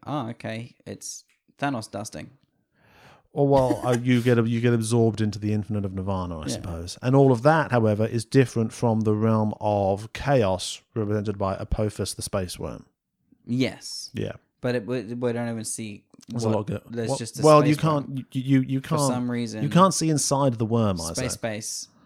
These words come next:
Speaker 1: has a worm living in it.
Speaker 2: There's Space Space, and then, uh, but the worm,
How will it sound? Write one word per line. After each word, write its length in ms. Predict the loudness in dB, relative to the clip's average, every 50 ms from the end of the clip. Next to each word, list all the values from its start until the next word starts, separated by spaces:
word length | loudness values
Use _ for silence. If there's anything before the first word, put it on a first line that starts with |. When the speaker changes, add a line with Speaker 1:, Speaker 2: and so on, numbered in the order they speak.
| _ _
Speaker 1:
has 300 | -14 -10 -6 -6 -6 -6
a 60 | -8
worm 360 | -8 -6 -6 -4 -4 -4 -4
living 240 | -6 -8 -8 -10 -10
in 140 | -10 -10 -4
it. 40 | -2
Speaker 2:
There's 180 | -2 0 0
Space 380 | -2 -4 0 2 2 2 2 0
Space, 580 | -2 -2 0 0 0 0 0 -2 -6 -10 -12 -14 _ _ _ _ _ _ _ _ -8
and 200 | -6 -4 -2 -2
then, 260 | -2 -2 -4 -6 -8 _ -18 -18
uh, 40 | -18 -18 -18 _ _ _ _ _ -8
but 140 | -8 -6
the 80 | -4 -4
worm, 720 | -2 0 2 4 6 6 6 4 4 2 2 0 -2 -6